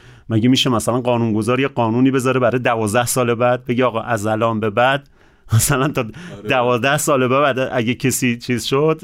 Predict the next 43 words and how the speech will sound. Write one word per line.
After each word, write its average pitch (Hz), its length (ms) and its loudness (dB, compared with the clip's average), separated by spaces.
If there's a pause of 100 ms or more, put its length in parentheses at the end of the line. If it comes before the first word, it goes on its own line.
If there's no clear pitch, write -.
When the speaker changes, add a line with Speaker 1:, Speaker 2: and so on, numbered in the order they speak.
Speaker 1:
اه، 113 220 -8
در 113 180 0
واقع 107 140 -4
سه 120 180 0
دوره 113 240 -2
گذرونده 110 580 -2
بود، 131 200 -2
دیگه 127 200 -4
نمی‌تونه 110 360 -2
بیاد 98 240 -8
تو 113 100 -8
انتخابات. 107 400 -6
Speaker 2:
یعنی 123 140 4
به 143 140 2
ادعای 131 300 2
اینا 135 140 0
تمام 160 260 0
سوابقش 143 400 0
صفر 175 320 -2
می‌شه 175 300 -2
و 165 80 0
از 135 240 0
نود 127 200 -2
و 127 40 -4
نه 135 100 -2
شروع 123 140 2
Speaker 1:
می‌گن 139 180 2
Speaker 2:
می‌شه 175 100 4
Speaker 1:
از 170 60 2
Speaker 2:
دیگه. 151 140 0
Speaker 1:
نود 135 220 2
و 131 60 0
نه 139 220 2
به 127 140 0
بعد، 151 360 0 (100)
اه، 110 260 -2
در 107 180 0
واقع، 104 380 -2 (400)
اه، 85 180 -8
چیز 101 320 -4 (340)
باید 104 380 0 (120)
محاسبه 104 560 0
بشه. 95 360 -8